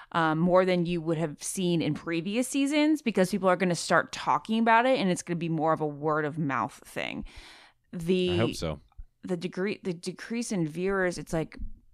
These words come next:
Speaker 1: under five million in the past two weeks, and that is a lot lower than usual.
Speaker 2: It's really low.
Speaker 1: It's
Speaker 2: It's
Speaker 1: too
Speaker 2: about,
Speaker 1: bad.
Speaker 2: they're, it's, like, half at,
Speaker 1: Yeah.
Speaker 2: at s-, at half of what is expected. I don't know. It's weird.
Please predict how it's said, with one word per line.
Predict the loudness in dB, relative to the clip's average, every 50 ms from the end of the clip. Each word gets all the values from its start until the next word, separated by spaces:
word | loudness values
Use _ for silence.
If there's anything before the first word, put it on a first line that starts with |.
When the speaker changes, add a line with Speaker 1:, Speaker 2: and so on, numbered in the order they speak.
| -20 -20 -20 -14 -14 -14 -14 _ _ _ -20 -20 _ _ _ -20 _ _ -4
Speaker 1:
under | -2 0 2 2 0 0
five | 0 2 4 6 6 6 4
million | 2 0 0 0 0 -2 -2 -4 -6 -8 -6
in | -4 -4
the | -4 -4
past | -4 -4 -4 -4 -4 -6
two | -8 -6
weeks, | -4 -4 -4 -4 -6 -4
and | -4 -2 0
that | 0 0 -2 -2 -2
is | -2 -2 -2 -4 -6 -8 -8 -10 -10 -12 -14 -12 -8 -6
a | -4
lot | 0 2 2 2 2 0 -2
lower | -4 -2 -2 -4 -6
than | -6 -6 -8 -8
usual. | -8 -8 -10 -10 -10 -8 -8 -8 -10 -12 -14 -18 _ _ _ _ _ -8 -4
Speaker 2:
It's | -2 -2 2 6
really | 8 8 10 10 8
low. | 8 6 4 4 0
Speaker 1:
It's | -4 -6
Speaker 2:
It's | -4 -2
Speaker 1:
too | 2
Speaker 2:
about, | 4 6 6 6
Speaker 1:
bad. | 6 6
Speaker 2:
they're, | 6 4 4 2 -8 -20 _ _ _ -4 -2
it's, | 0 2 4
like, | 2 4 4
half | 4 6 6 6 6 4 2 -2 -12 -14 -16 -18 _ _ -2
at, | 0 2 2 2
Speaker 1:
Yeah. | 0 0
Speaker 2:
at | 0 0 0
s-, | -2 -4 -6 -8 -10 -8
at | -4 -4 -4 -2
half | 2 4 4 4 4 2 -2
of | -4 0 2
what | 4 4 4 2
is | -2 -4 -4
expected. | -6 -4 -4 -4 -4 -4 0
I | 4 6 6 8
don't | 8 6
know. | 6 4 4
It's | 4 2 4
weird. | 6 6 6 6 4 0 -4